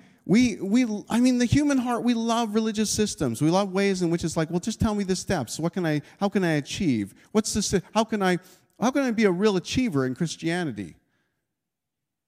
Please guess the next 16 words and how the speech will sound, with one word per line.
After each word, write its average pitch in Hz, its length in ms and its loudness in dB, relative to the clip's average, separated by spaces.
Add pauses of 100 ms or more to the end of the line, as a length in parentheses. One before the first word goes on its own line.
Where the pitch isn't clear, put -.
(120)
And 139 100 -4
God's 143 280 -2
like, 139 100 -6
"No. 170 300 -8 (1800)
No, 208 360 -4 (320)
that's 151 140 -8
not 180 140 0
how 180 160 0
it - 60 -6
works." 190 260 -6 (560)
Tons 311 360 4
of 285 100 2
religions 254 420 2
work 302 220 0
that 247 240 0
way. 123 380 -2